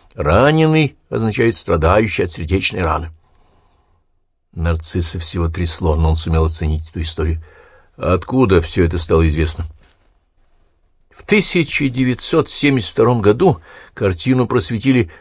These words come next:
рентгеновскими лучами, и под верхним слоем краски хорошо просматривается силуэт девушки, прильнувшей к плечу лежащего Курбе. В висках у нарцисса стучало.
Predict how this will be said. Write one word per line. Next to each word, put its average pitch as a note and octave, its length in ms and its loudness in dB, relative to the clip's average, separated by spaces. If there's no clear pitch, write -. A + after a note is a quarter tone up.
рентгеновскими A2+ 800 2
лучами, B2 500 2
и A#2+ 160 4
под A#2 340 0
верхним G#2+ 480 2
слоем G2+ 380 2
краски G2+ 480 2
хорошо G2+ 400 0
просматривается G2 800 0
силуэт G2+ 320 2
девушки, G2 560 2
прильнувшей G2 560 2
к - 60 -16
плечу G#2 320 -6
лежащего F#2+ 500 2
Курбе. D3 340 2
В E2 40 -10
висках E2 520 2
у F#2+ 40 -2
нарцисса F2 440 -2
стучало. E2+ 500 -4